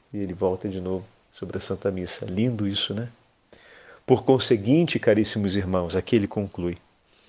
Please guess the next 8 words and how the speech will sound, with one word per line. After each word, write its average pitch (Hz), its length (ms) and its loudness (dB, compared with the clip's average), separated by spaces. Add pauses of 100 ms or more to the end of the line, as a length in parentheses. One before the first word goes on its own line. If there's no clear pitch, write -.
(600)
apressemo-nos 131 1120 2
então 101 440 0 (720)
a 123 220 2
ir 135 340 4
ao 123 100 8
presépio 110 840 2
do 98 140 0
Senhor. 95 640 -4